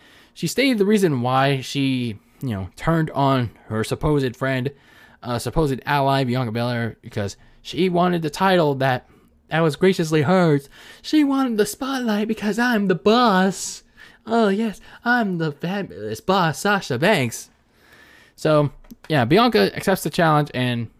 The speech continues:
we have the WrestleMania rematch at SummerSlam. So, I honestly wonder how many people are going to leave to the bathroom or go to get merchandise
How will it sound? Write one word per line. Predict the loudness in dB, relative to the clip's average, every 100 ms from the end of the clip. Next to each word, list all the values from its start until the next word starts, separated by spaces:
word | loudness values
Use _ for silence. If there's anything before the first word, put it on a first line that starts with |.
| _ -20 -18 -8
we | -4
have | -2 -2 -4
the | -4 -2
WrestleMania | -2 -2 0 0 0 -2
rematch | -2 -2 -6 -8
at | -10 -8
SummerSlam. | -6 -6 -6 -10 -12 -16 _ _ -20 -20 -20 -20 -20 _ _
So, | 0 4 4 4 0 -14 _ _ _ _ _ _ -4
I | 2 4 6
honestly | 4 2 2
wonder | 2 0 -2 -6 -12 _ _ _ _ _ _ _ -4
how | 0 4
many | 4 4
people | 2 4 4
are | 4
going | 2 0 0
to | 2 2
leave | 2 2 0 -4 -12 _ _
to | 0
the | 2
bathroom | 4 2 2 -2 -2 -2 -6 _ -2
or | 0
go | 2 0
to | 0 -2 -4 -4 _ _ -2
get | -2 2
merchandise | 0 0 -2 -2 -4 -4 -10